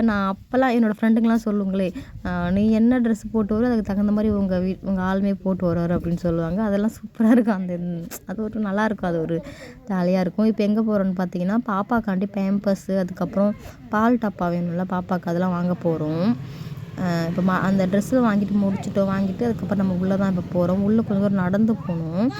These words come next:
அதுக்கப்புறம் இப்போ வந்து பொங்கல் டைம்ல பாத்தீங்களா, கொஞ்சம் அவ்வளோ கூட்டம் இல்ல. இதுக்கப்புறம் நிறைய வரும். நம்ம உதுட்டா போயிருந்தா இன்னும் நிறைய கூட்டம் இருக்கும். நம்ம போனது வந்து இங்க போயிருந்தோம். நம்ம வந்து குண்டா போயிருந்தோமே.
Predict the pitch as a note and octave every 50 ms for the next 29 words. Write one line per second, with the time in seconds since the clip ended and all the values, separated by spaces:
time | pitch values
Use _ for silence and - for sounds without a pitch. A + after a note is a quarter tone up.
0 | - - - - - - - - F#3 - - F3 - G#3 A3+ A#3 A#3 A3 - -
1 | - F3+ G3 F3+ - F#3+ F#3 F#3 G3+ A#3 B3+ C4+ C4+ A#3 - - - G#3 G#3 G#3
2 | A3+ A#3+ A#3+ A3+ A3 F#3 F3 F#3 F#3 F3+ F3 - F3 E3+ - F3+ F3 E3+ E3+ E3+
3 | F3+ F#3 F#3 F#3+ F#3 F#3 F3+ F3+ F3+ F3+ F#3 F#3 E3+ E3+ F3+ F3 F3+ F#3 G3+ -
4 | - G3 F3+ - F#3 F3 E3+ E3+ E3 F3 G3 A3+ - A3 G3+ - F#3 F#3 - G3+
5 | G3+ F#3+ F3 F3 F3 F3+ F#3+ F#3 F3+ E3 E3 F3+ G3+ - C#4+ - - - - -
6 | A3 A3 G3+ F3+ F3+ F3+ F#3 G#3+ C4 B3+ B3+ A#3+ B3 A#3 A3+ B3 B3 A#3 A3+ G#3+
7 | G3 F#3 G3 G#3 A#3 B3+ B3 - A3+ G#3 - - G3+ F#3 E3+ E3 - E3+ D#3+ F3
8 | F3 F#3 F#3+ G3 F#3+ - G#3 G#3 G#3+ A3 G#3 G3+ F#3+ F3+ F3+ F3 F#3 A3 A3+ G#3
9 | G3 G3 G3 A3 G#3 - G#3 F3+ E3+ E3 E3 D#3+ D#3+ E3 F3 F3+ F#3+ F#3 E3+ E3
10 | E3+ F#3+ G#3 - - G#3 G3+ G#3 - - A#3+ A#3 G#3+ - F3+ E3+ - D#3+ E3 E3
11 | D#3+ E3+ F3